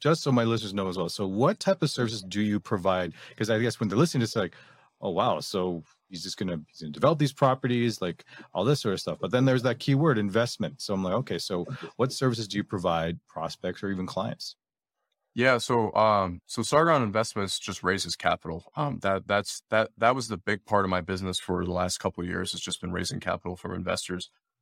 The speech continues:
Speaker 2: Um, right now, I, I'm not putting, I'm not putting that as, like, a backseat or anything, or, like,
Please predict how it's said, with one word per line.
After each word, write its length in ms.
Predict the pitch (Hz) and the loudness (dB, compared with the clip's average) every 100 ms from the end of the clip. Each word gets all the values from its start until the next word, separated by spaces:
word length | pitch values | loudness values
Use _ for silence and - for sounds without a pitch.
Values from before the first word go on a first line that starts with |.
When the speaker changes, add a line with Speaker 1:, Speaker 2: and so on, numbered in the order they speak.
| _ - | _ 2
Speaker 2:
Um, 320 | 104 98 92 - | 4 4 0 0
right 220 | 107 113 | 2 4
now, 420 | 117 131 139 123 - | 4 4 4 0 -2
I, 100 | 107 | -2
I'm 100 | 120 | 2
not 180 | 135 120 | 4 2
putting, 300 | - 123 113 | 0 -2 0
I'm 100 | - | 0
not 180 | 107 101 - | 2 0 -2
putting 220 | - 107 101 | -2 0 2
that 120 | 95 | 2
as, 180 | 90 87 | 0 -2
like, 120 | 85 | -6
a 60 | |
backseat 460 | 85 87 90 - 95 | -4 -4 -2 -2 0
or 100 | 92 | 0
anything, 280 | 92 92 92 | -2 -4 -4
or, 100 | 92 | -4
like, 180 | 92 | -6